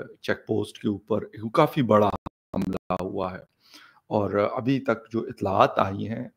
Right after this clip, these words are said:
अ, जो कन्फर्म हुआ है, दस, अ, एफ़सी एहलकार अपनी जानों से हाथ धो बैठे हैं और तीन, अ, जख्मी हुए हैं। काफ़ी बड़ा हमला था और, अ, क्या हुआ, अ,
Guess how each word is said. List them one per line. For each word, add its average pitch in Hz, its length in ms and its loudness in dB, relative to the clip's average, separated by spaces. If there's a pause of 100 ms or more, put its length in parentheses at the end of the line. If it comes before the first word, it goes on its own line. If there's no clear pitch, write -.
अ, 90 320 -10 (320)
जो 107 80 -4
कन्फर्म 117 440 6
हुआ 98 280 0
है, 98 140 -6 (360)
दस, 131 560 6
अ, 127 40 2
एफ़सी 113 680 0
एहलकार 95 560 -2 (180)
अपनी 104 280 -6
जानों 101 380 0
से 120 140 -4
हाथ 101 200 0
धो 104 260 0
बैठे 101 260 -4
हैं 117 140 0
और - 360 -4
तीन, 135 360 4 (500)
अ, 101 280 -2
जख्मी 104 360 -2
हुए 98 240 -8
हैं। 101 160 -10 (580)
काफ़ी 151 240 6
बड़ा 196 200 10
हमला 190 300 8
था 139 280 -2 (380)
और, 117 280 8
अ, 113 320 8 (520)
क्या 220 200 8
हुआ, 156 520 8
अ, - 340 -4